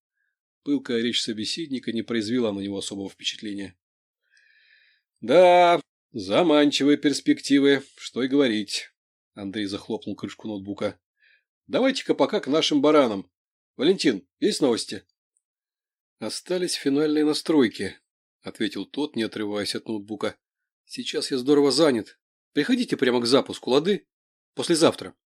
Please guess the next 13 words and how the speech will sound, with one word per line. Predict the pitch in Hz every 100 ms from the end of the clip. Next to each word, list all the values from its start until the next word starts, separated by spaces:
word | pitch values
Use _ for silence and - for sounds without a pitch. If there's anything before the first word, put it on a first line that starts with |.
| -
в | 104
восемь | 165 151 139
вечера». | 117 - 92 - _ _ _ _ _ _ _ _ _ _ -
Установка | 113 - 110 196 - 110
пробой | 120 104 98 98
М | 123 175 175 - _
и | 143
питающий | 131 123 202 156 - 123
ее | 110
дизель-генератор, | 107 101 104 104 110 165 196 156 - _ -
снятые | - 135 123 127
с | -
Адаманта, | 127 131 127 113 120